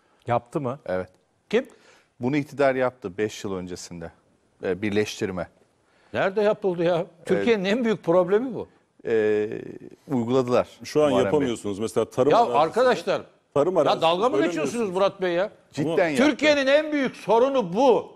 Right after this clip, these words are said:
Speaker 3: Şu anda Türkiye'nin
Speaker 2: Dört yıl
Speaker 3: tarımla
Speaker 2: öncesinde.
Speaker 3: ilgili, ya bir
Speaker 2: Ben
Speaker 3: tane
Speaker 2: şimdi
Speaker 3: kasabada
Speaker 2: Go-,
Speaker 3: yapılmış
Speaker 2: Google'dan
Speaker 3: olabilir.
Speaker 2: bakarım.
Speaker 3: Ben Türkiye'den bahsediyorum.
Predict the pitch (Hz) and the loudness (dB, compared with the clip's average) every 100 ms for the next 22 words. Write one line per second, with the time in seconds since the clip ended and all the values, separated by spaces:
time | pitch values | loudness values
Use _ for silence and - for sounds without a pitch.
0 | _ - 240 302 247 190 - 269 226 262 | _ -2 2 2 2 -4 -4 -8 2 2
1 | 220 170 - - 120 147 156 226 330 - | 2 -2 -10 -20 0 2 4 4 4 2
2 | 262 247 226 226 - 175 226 170 269 254 | 2 2 2 -4 -4 2 2 2 0 2
3 | 262 240 233 185 254 240 226 220 214 226 | 2 2 2 4 4 4 4 4 2 0
4 | 147 202 214 226 247 202 208 202 214 202 | 2 4 2 2 2 2 2 0 -2 0
5 | 233 220 208 175 143 131 98 87 | 0 2 2 2 0 -2 -10 -16